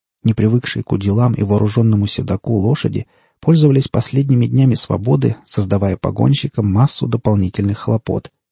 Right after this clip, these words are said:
а другим пользователям дорог немало забот. Одним словом, в жарком, неподвижном воздухе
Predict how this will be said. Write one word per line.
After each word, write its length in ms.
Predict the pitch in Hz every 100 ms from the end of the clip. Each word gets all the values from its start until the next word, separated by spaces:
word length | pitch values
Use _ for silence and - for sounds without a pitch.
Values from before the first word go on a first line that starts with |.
| _ -
а 100 | 98
другим 380 | 95 98 170
пользователям 640 | - 147 123 113 117 117 110
дорог 380 | 110 113 - - -
немало 380 | 117 101 92 92
забот. 500 | 107 98 90 - - _ _ _ _ _ _ _ _ _ _ _ _ _ _ _ _ _
Одним 280 | 113 147 160
словом, 640 | - 143 170 160 156 147 - _ -
в 120 | 107
жарком, 540 | 104 139 - - 135 -
неподвижном 680 | 120 113 117 127 156 135 90
воздухе 640 | 95 156 143 143 - 139